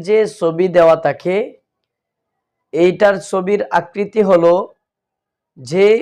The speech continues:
সামনের দিকটা, শুরুর দিকটা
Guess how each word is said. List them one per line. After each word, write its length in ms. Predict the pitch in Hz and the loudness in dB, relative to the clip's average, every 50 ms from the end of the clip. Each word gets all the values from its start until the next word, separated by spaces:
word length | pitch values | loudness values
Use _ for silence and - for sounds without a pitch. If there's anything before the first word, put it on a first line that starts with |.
| 330 339 - _ _ _ - | -2 -10 -14 _ _ _ -18
সামনের 960 | - - - 160 165 165 180 190 202 208 208 214 214 214 214 220 220 220 196 175 | -14 -10 -4 0 0 2 2 2 2 2 4 2 2 2 2 2 2 2 0 -2
দিকটা, 460 | 160 185 190 - - _ - 170 156 156 165 - - - _ _ _ _ _ _ | -6 -6 -6 -8 -8 _ 0 2 2 2 2 0 -4 -12 _ _ _ _ _ _
শুরুর 440 | - - 196 202 202 208 208 208 196 175 156 | -12 -4 -2 -2 0 0 0 -2 -4 -6 -6
দিকটা 500 | 147 170 165 156 - - - - 185 196 | -4 -4 -4 -6 -10 -8 0 2 4 4